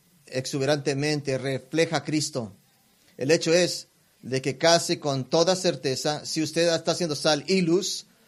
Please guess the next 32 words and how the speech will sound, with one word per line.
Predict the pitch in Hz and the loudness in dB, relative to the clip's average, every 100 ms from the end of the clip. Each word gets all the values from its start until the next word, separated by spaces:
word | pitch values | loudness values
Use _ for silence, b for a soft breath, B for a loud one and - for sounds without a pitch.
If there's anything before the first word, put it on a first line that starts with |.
| b - | b 2
con | 170 151 | 2 4
toda | 180 180 196 | 4 4 4
probabilidad | 202 170 160 156 165 | 2 2 2 4 4
verá | 151 151 156 | 2 0 0
personas | 156 143 165 165 | -2 -2 -2 0
en | 175 | -2
el | 165 | -2
cielo | 143 151 147 | -2 -2 0
algún | 143 160 | -2 -2
día | 143 147 156 151 B | -2 -2 -2 -6 B
debido | - 139 143 139 | -2 -2 0 -4
a | |
usted | 131 202 180 - _ _ _ _ _ | -2 0 0 -4 _ _ _ _ _
y | 139 135 | -6 -2
su | 170 156 | -2 -2
fidelidad. | 151 139 127 120 104 _ _ _ _ _ - | -4 -4 -4 -6 -8 _ _ _ _ _ -16
Y | 127 | -8
podría | 143 147 | -4 -4
decir, | 139 143 - _ _ _ _ _ _ _ _ _ _ _ _ _ - | -4 -8 -12 _ _ _ _ _ _ _ _ _ _ _ _ _ -18
"¿Usted | - 147 | -10 -8
me | 139 | -6
conoce?" | 123 135 190 185 - _ _ _ - _ | -6 -6 -6 -10 -12 _ _ _ -20 _
Dije | - 143 143 | -10 -8 -8
solamente | 139 156 156 147 | -6 -4 -4 -4
once, | 147 143 135 - | -6 -6 -10 -10
once | 131 135 139 135 131 | -8 -6 -6 -8 -8
palabras | 113 120 120 | -6 -6 -6
en | |
toda | 131 123 | -6 -6
mi | 110 104 | -6 -8
vida. | 120 110 - _ _ _ _ _ _ _ _ _ - - | -8 -8 -10 _ _ _ _ _ _ _ _ _ -20 -16
No | 127 143 135 | -6 -4 -4